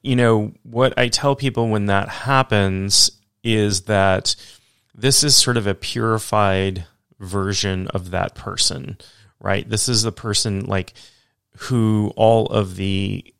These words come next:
cruelty, meanness, narcissism, ego,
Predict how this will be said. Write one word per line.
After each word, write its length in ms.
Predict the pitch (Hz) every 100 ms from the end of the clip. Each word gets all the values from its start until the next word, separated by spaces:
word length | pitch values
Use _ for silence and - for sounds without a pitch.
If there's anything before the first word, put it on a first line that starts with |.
| _
cruelty, 920 | - 135 123 113 120 110 104 104 101 -
meanness, 840 | 110 120 117 107 101 101 - -
narcissism, 1300 | 107 113 117 - 113 - 98 104 101 98 95 98 - _
ego, 720 | 123 123 107 104 101 95 95